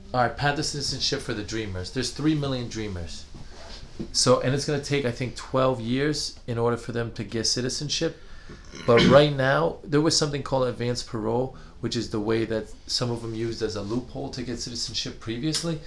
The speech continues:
And these are people who were, um, born, they weren't born here, but they came here as minors, and they were under thirty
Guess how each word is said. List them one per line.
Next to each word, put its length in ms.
And 220
these 200
are 80
people 420
who 240
were, 340
um, 500
born, 420
they 140
weren't 320
born 280
here, 180
but 160
they 100
came 340
here 180
as 200
minors, 640
and 260
they 120
were 280
under 400
thirty 640